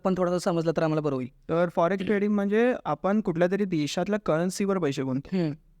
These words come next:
Speaker 2: जे मी भगवद्गीतेत, तुम्हाला कळलं असेल,
Speaker 1: हम्म.
Speaker 2: ते म्हणजे कर्ण दुर्योधन आणि श्रीकृष्ण अर्जुन.
Speaker 1: बरोबर.
Speaker 2: कारण,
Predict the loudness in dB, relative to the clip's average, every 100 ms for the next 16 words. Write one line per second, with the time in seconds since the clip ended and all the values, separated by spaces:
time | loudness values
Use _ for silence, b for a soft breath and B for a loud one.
0 | _ _ -2 0 2 2 4 2 2 0
1 | 0 0 0 2 2 2 0 0 0 -2
2 | -6 -4 -2 -2 -2 0 2 2 0 0
3 | 0 0 2 2 0 -18 _ _ -2 0
4 | 0 -2 0 -2 2 2 2 -2 -8 -8
5 | -4 -4 -4 -6 -10 -20 _ -20 _ _
6 | 2 4 4 2